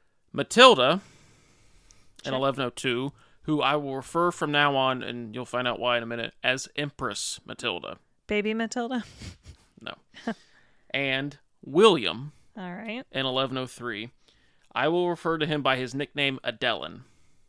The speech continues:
Speaker 2: Adelin.
Speaker 1: It's
Speaker 2: Okay.
Speaker 1: kind of an adept, like, a modification of an old Anglo-Saxon word, etheling,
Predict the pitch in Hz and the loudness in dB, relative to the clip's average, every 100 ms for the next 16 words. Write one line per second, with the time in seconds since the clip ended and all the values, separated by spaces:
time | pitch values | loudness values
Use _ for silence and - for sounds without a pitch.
0 | - 220 196 190 226 233 _ _ _ _ | -14 -10 -8 -10 -14 -20 _ _ _ _
1 | - 214 208 190 160 127 147 147 - 139 | -10 0 4 4 4 4 4 4 0 -4
2 | 135 131 117 98 _ _ - _ _ _ | -4 -4 -4 -6 _ _ -20 _ _ _
3 | 135 156 160 147 - 151 143 151 131 - | 2 4 4 -2 0 0 0 -4 -6 -4
4 | 131 135 117 135 139 - 139 139 139 127 | -4 -2 -4 -4 -6 0 0 0 -6 -6
5 | 135 123 - 131 147 185 196 226 233 | -6 -8 -6 -4 -2 -2 -2 -4 -6